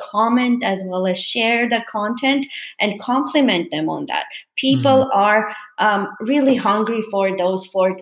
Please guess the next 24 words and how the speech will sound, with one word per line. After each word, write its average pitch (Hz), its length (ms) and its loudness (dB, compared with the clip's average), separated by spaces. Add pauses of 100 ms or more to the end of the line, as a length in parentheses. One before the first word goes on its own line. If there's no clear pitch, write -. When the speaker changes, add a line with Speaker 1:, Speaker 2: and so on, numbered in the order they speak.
(180)
Speaker 1:
feedback 208 480 -2 (180)
to 202 60 -8
understand 190 840 -4 (220)
how 220 200 2
can 220 220 0
Speaker 2:
Mm-hmm. 196 80 2
Speaker 1:
they, 175 400 2 (200)
um, 196 340 4
you 220 160 2
know, 180 380 0
get 185 220 2
better 180 280 2
and 175 200 2
more 180 240 2
efficient 196 600 -4
with 185 200 -4
their 170 360 2
services. 165 720 -4 (260)
So 208 140 0
at 190 220 4
the 196 80 -4
same 180 240 -2
Speaker 2:
Mm-hmm. 185 120 -6
Speaker 1:
time, 175 280 0